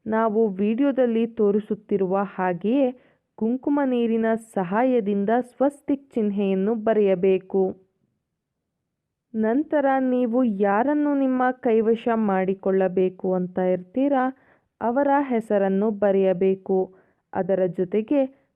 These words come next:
ಪ್ಲಸ್ ಚಿಹ್ನೆಯನ್ನು ಬಳಸಿ ನಿಮ್ಮ ಹೆಸರನ್ನು ಸಹ ಬರೆದುಕೊಳ್ಳಿ. ನೆನಪಿರಲಿ ವೀಕ್ಷಕರೇ,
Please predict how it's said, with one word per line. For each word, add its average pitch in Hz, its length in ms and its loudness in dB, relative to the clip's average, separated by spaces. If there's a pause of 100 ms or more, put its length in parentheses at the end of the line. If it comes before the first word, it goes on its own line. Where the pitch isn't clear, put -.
(120)
ಪ್ಲಸ್ 240 440 -4
ಚಿಹ್ನೆಯನ್ನು 196 720 0
ಬಳಸಿ 185 680 -2 (300)
ನಿಮ್ಮ 262 320 0
ಹೆಸರನ್ನು 214 640 0
ಸಹ 196 300 -4 (100)
ಬರೆದುಕೊಳ್ಳಿ. 190 1040 0 (1040)
ನೆನಪಿರಲಿ 262 760 0
ವೀಕ್ಷಕರೇ, 208 920 0